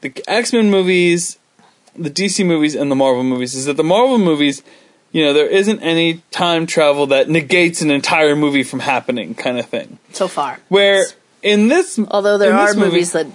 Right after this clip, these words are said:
Speaker 2: erase Spider-Man and make him a new Spider-Man.
Speaker 1: But
Speaker 2: But that's
Speaker 1: he
Speaker 2: because of
Speaker 1: Wait,
Speaker 2: Sony.
Speaker 1: wait, wait. That Spider-Man is not in the Marvel Cinematic Universe, though.
Speaker 2: Okay.
Speaker 1: Okay? Now, the Spider-Man we know, we only have seen him at this point in Civil War.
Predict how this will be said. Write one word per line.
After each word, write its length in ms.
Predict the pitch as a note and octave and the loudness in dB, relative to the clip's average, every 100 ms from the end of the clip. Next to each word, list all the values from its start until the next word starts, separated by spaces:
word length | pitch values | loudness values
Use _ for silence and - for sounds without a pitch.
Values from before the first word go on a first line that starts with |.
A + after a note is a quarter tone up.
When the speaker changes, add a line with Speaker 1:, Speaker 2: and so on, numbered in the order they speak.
| - _ _ - | -18 _ _ -6
Speaker 2:
erase 360 | D#3+ D#3+ D3+ | -4 -4 -6
Spider-Man 960 | - - - D3+ D3 C#3 C3 C3 B2 A#2 | -6 -6 -4 -4 -4 -6 -10 -12 -14 -14
and 100 | C#3 | -14
make 220 | C3+ - | -16 -16
him 80 | C3+ | -16
a 20 | |
new 140 | B2+ | -16
Spider-Man. 480 | - - - - - | -16 -12 -12 -12 -2
Speaker 1:
But 60 | F#3+ | -2
Speaker 2:
But 80 | G#3 | 0
that's 180 | C4+ - | 0 -2
Speaker 1:
he 40 | A#3+ | -2
Speaker 2:
because 200 | A#3 G3 | -2 0
of 80 | |
Speaker 1:
Wait, 100 | A3+ | 2
Speaker 2:
Sony. 120 | A#3 G#3+ | 4 4
Speaker 1:
wait, 140 | F3 | 4
wait. 280 | E3+ D#3+ C3 | 2 0 0
That 240 | F#3+ G3 | 0 0
Spider-Man 560 | - - A3 G#3+ G#3 F3 | -4 -2 0 2 0 0
is 80 | D#3 | 0
not 220 | F3 D#3+ | 0 0
in 100 | D#3+ | 0
the 60 | D3+ | 2
Marvel 260 | D3+ D3 | 0 0
Cinematic 460 | C#3+ C#3+ C3+ B2+ D#3+ | -4 -4 -2 -2 -4
Universe, 320 | D#3+ C3 A#2+ | -4 -6 -6
though. 200 | - - _ - | -8 -8 _ -20
Speaker 2:
Okay. 140 | - - _ _ _ _ _ _ | -20 -20 _ _ _ _ _ _
Speaker 1:
Okay? 240 | C#3 C#3+ G3+ - _ _ _ | -4 -2 -2 -8 _ _ _
Now, 360 | D#3+ F3 F#3+ E3+ | -2 0 0 -2
the 140 | D#3 | -4
Spider-Man 640 | D#3+ - F#3 F3+ F3 D#3+ D#3 | -4 0 2 2 0 0 0
we 100 | D3 | 0
know, 300 | C#3+ C3+ - | 0 -2 -4
we 240 | D#3 D#3 | -4 -2
only 420 | E3 E3+ F3+ F3 | 0 0 2 0
have 200 | E3+ E3 | 0 -4
seen 280 | - E3+ D#3 | -4 -4 -2
him 280 | D3+ C#3+ C#3 | -2 -2 -2
at 160 | C#3 D#3 | -2 -2
this 160 | G3 | -4
point 220 | - D#3 | -2 -4
in 40 | C3+ | -2
Civil 260 | D#3 C#3+ | -2 0
War. 380 | C#3+ D#3+ C#3+ - | 2 2 2 -4